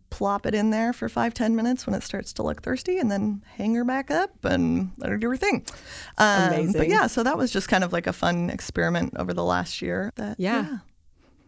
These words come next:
Speaker 2: Amazing.
Speaker 1: Thanks.
Speaker 2: <laughs> I love it all. I love, I love the work. I love the story. It's all very, very
Speaker 1: Thank
Speaker 2: cool.
Speaker 1: you.
Speaker 2: Yeah, of
Speaker 1: Well, I'm
Speaker 2: course.
Speaker 1: excited I got to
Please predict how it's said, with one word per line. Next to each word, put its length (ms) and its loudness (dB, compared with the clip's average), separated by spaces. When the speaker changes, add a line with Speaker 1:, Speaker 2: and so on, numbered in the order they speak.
Speaker 2:
Amazing. 680 0
Speaker 1:
Thanks. 680 -4
Speaker 2:
<laughs> 400 -14
I 80 4
love 240 2
it 100 2
all. 460 2
I 60 4
love, 400 4
I 60 6
love 200 4
the 120 2
work. 520 2
I 60 2
love 180 2
the 80 -2
story. 680 2
It's 140 -8
all 120 -6
very, 440 -10
very 120 -8
Speaker 1:
Thank 180 0
Speaker 2:
cool. 220 -8
Speaker 1:
you. 100 -4
Speaker 2:
Yeah, 300 -6
of 120 -6
Speaker 1:
Well, 80 0
I'm 80 4
Speaker 2:
course. 180 -2
Speaker 1:
excited 220 -2
I 80 -2
got 160 -2
to 200 -2